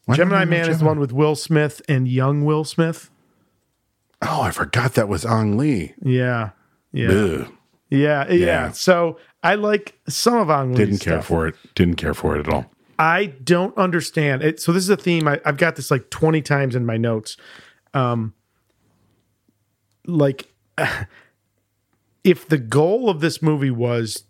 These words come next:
Speaker 2: to recreate the look, feel, structure,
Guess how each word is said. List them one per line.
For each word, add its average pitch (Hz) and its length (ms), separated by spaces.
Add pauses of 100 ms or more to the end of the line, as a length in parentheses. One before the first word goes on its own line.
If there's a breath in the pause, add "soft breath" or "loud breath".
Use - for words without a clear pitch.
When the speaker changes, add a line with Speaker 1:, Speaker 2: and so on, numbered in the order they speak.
Speaker 2:
to 127 420 (360)
recreate 151 760
the 123 80
look, 131 460 (220)
feel, 151 760 (380)
structure, 147 1000